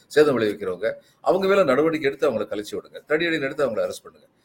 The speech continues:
ஆனா தடியடின்னு ஒட்டுமொத்தமா எல்லாரையுமே வந்து அடிச்சிடக்கூடாதுங்கிறதுக்காக தான் இப்படி சொல்லிக் கொடுக்குறது. எனக்கு இருந்த ஒரு டெப்டி கலெக்டர் ரொம்ப அற்புதமா அதை வந்து ஹேண்டில் பண்ணார். அவர்கிட்ட எவ்வளவு ப்ரெஷர் கொடுத்தாங்க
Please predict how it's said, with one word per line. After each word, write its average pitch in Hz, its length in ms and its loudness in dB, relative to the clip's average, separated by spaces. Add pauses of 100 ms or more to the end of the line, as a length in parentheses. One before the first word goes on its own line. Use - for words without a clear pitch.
(140)
ஆனா - 160 0
தடியடின்னு 190 520 4
ஒட்டுமொத்தமா 170 500 -2
எல்லாரையுமே 131 360 -2
வந்து 120 240 -2
அடிச்சிடக்கூடாதுங்கிறதுக்காக 127 880 -4
தான் - 120 -4
இப்படி 135 100 -12
சொல்லிக் 135 280 -6
கொடுக்குறது. 95 320 -14 (1160)
எனக்கு 131 480 0
இருந்த 143 220 -4
ஒரு 135 140 0
டெப்டி 117 260 -8
கலெக்டர் 131 280 -8
ரொம்ப 113 200 -2
அற்புதமா 185 340 -2
அதை 123 160 0
வந்து 113 160 -4
ஹேண்டில் 95 260 -6
பண்ணார். 90 140 -8
அவர்கிட்ட - 120 -8
எவ்வளவு 120 380 0
ப்ரெஷர் 139 240 -2
கொடுத்தாங்க 101 300 -8